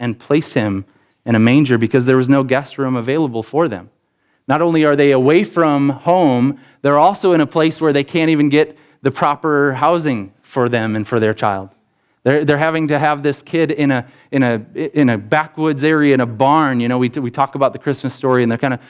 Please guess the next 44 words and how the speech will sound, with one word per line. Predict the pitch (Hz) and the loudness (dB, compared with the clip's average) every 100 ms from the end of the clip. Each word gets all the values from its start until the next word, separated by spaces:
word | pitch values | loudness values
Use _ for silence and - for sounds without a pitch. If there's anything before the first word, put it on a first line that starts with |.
| _ | _
born | 120 135 143 139 | -2 2 2 2
where | 139 | 2
the, | 131 127 - | 0 -4 -8
the | 127 131 | -4 -4
animals | 131 165 165 156 131 | -2 0 2 2 0
are | 123 | -2
hanging | 120 127 110 110 | -2 -6 -4 -6
out, | 95 92 _ _ _ - | -8 -12 _ _ _ -4
and | 120 | -2
he's | 120 | -2
placed | - 151 143 | 2 0 2
in | 151 | 0
a | 135 | 2
manger. | 120 127 151 123 101 - _ _ _ _ _ _ | 2 2 2 2 -4 -8 _ _ _ _ _ _
And | - 123 | -4 0
so | 143 | 2
we | 135 | 2
find | 135 165 180 | 2 0 0
out | 165 139 | 0 0
that | 131 123 - | -2 -6 -6
the | 123 | -4
challenges | 120 - 175 175 160 139 131 123 117 - _ _ - | -4 -4 0 2 2 4 4 4 0 -10 _ _ -2
that | 127 | -2
are | |
going | 127 147 147 | 2 2 2
on | 139 135 | 2 0
for | 127 | -2
this | 123 123 - | -4 -4 -4
couple, | 156 151 139 120 | -4 -4 -2 0
and, | 117 120 | 0 -2
and | 127 | -2
again, | 123 127 170 139 | -2 0 2 2
we're | |
just | 127 139 | 2 0
reminded | 147 131 131 170 131 | 2 2 2 0 0
that | 113 | -2
God's | 113 143 151 | 0 0 -2
plan | - 147 160 143 117 120 _ _ | -4 -2 0 0 -2 -6 _ _
is | 120 | -12
so | - 156 180 | -2 0 0
counterintuitive | - 165 170 147 - 147 139 113 | 0 2 4 2 2 2 2 2
to | 117 | -2
our | 110 120 | -2 -2
plan, | 120 107 85 | -2 -6 -8